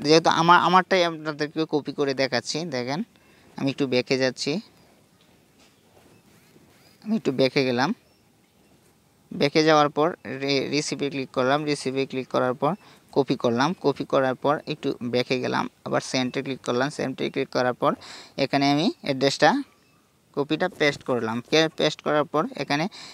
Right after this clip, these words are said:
অ্যামা-, অ্যামাউন্টটা দিলাম। অ্যামাউন্টটা হচ্ছে ম্যাক্স। ম্যাক্সে ক্লিক করলে পুরোটাই চলে আসবে,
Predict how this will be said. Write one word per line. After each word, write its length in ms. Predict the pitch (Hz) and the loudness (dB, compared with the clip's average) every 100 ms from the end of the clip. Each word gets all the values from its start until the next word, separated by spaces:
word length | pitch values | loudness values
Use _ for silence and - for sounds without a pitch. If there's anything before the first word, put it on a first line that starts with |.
| - | -6
অ্যামা-, 400 | - 147 147 147 | 0 4 4 4
অ্যামাউন্টটা 480 | 151 147 147 143 143 | 2 4 4 4 2
দিলাম। 320 | 131 123 147 | 2 -2 -2
অ্যামাউন্টটা 360 | - 139 147 156 | -2 -4 -2 -2
হচ্ছে 260 | 160 - 143 | -2 -6 -6
ম্যাক্স। 540 | 139 143 135 - - - _ _ - 147 | -2 0 0 -2 -12 -14 _ _ -14 -2
ম্যাক্সে 340 | 151 - 175 | -2 0 -2
ক্লিক 220 | 170 160 | -2 -8
করলে 300 | - 160 170 226 - | -2 0 2 0 0
পুরোটাই 460 | 190 185 175 170 | 2 2 2 -2
চলে 240 | 165 156 135 | -4 -4 -4
আসবে, 280 | 104 107 | -8 -16